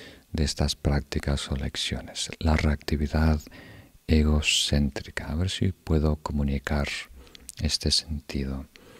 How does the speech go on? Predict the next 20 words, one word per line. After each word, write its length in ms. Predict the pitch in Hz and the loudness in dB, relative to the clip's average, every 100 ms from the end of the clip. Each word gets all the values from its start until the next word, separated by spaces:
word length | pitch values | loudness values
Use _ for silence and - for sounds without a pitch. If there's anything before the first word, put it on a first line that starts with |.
| - - - - | -20 -20 -20 -8
La 120 | 82 | -4
próxima 440 | 78 92 - 82 78 | 2 2 4 6 6
línea 300 | 78 80 78 | 6 6 4
también 380 | - 71 73 71 | 2 0 0 0
os 140 | - | -2
puede 280 | - 71 71 | -2 -2 0
ayudar. 520 | 69 69 71 71 - - - - - - | -2 -2 -2 -4 -8 -18 -20 -20 -20 0
¿Cómo 280 | 117 123 139 | 4 6 4
poder 480 | 82 78 82 80 - | 4 6 6 6 2
distinguir 1200 | 87 80 - - 71 73 95 85 76 76 - - - - - - | 0 0 0 -2 0 2 4 6 4 0 -6 -18 -20 -20 -20 -6
entre 680 | - 80 78 - 80 80 82 - _ - | 2 4 4 2 4 6 4 0 _ 2
preferencias 1160 | - - - 73 90 107 - 147 170 - - - - - - _ _ | 2 2 2 6 6 6 4 2 2 -2 -10 -16 -20 -20 -20 _ _
y 300 | 98 101 - _ | 2 2 2 _
dependencias? 1200 | 85 80 76 71 67 67 69 - - - - - _ - _ - | 0 2 2 0 -2 -4 -4 -8 -10 -14 -18 -18 _ -20 _ -4
¿Cuál 220 | - 127 | 4 6
es 140 | 127 - | 6 6
la 80 | |
diferencia 800 | 85 78 - 76 76 76 - - - | 6 6 4 4 6 4 2 -4 -2
entre 540 | 76 73 - 69 - _ _ - _ _ _ - _ _ | -2 -2 -4 -8 -8 _ _ -20 _ _ _ -20 _ _
preferencias 1160 | - 131 - 95 90 90 90 - 95 92 - - | 6 6 6 6 8 8 6 4 2 2 0 -8